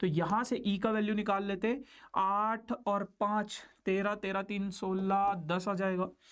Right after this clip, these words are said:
अगर मैं यहाँ से एफ की वैल्यू निकालने की कोशिश करूँ तो बी का वैल्यू कितना है? बी का वैल्यू, बी का वैल्यू है छः प्लस, अ, सी का वैल्यू कितना है? तीन, जी का वैल्यू मालूम नहीं, एफ का वैल्यू है पाँच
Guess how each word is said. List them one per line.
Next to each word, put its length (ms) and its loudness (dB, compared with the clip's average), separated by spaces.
अगर 240 2
मैं 120 2
यहाँ 240 2
से 240 -2
एफ 140 -2
की 120 0
वैल्यू 300 0
निकालने 400 -2
की 100 -6
कोशिश 360 -2
करूँ 260 2
तो 80 2
बी 240 0
का 100 2
वैल्यू 300 0
कितना 320 0
है? 200 2
बी 140 2
का 100 0
वैल्यू, 380 0
बी 120 4
का 100 2
वैल्यू 280 2
है 60 2
छः 460 0
प्लस, 400 0
अ, 180 2
सी 200 -2
का 120 2
वैल्यू 260 0
कितना 260 0
है? 140 0
तीन, 380 0
जी 220 2
का 100 0
वैल्यू 300 2
मालूम 360 2
नहीं, 340 2
एफ 100 -2
का 120 -2
वैल्यू 320 0
है 60 0
पाँच 580 -2